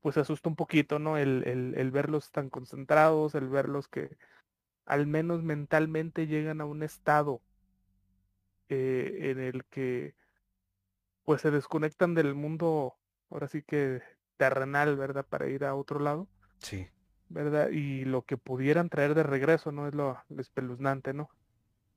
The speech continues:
Speaker 1: En ese
Speaker 2: Sí,
Speaker 1: tipo de
Speaker 2: sí,
Speaker 1: situaciones.
Speaker 2: sí, sí. Sí, totalmente de acuerdo, O-, Oscar, en ese, en ese aspecto.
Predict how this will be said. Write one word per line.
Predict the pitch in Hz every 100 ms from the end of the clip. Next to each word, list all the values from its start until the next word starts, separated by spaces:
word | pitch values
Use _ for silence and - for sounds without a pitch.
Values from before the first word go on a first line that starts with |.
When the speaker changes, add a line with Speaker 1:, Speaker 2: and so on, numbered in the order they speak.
| -
Speaker 1:
En | 131
ese | -
Speaker 2:
Sí, |
Speaker 1:
tipo | 107 -
de | 143
Speaker 2:
sí, | 131
Speaker 1:
situaciones. | 131 127 120
Speaker 2:
sí, | 117
sí. | 104 101 107 _ - - -
Sí, | - 101
totalmente | 113 113 117 123 139
de | 127
acuerdo, | 117 117 120 120 -
O-, | - - 101
Oscar, | - 101
en | 98
ese, | 101 - 107
en | 101
ese | -
aspecto. | 117 - 104 - 127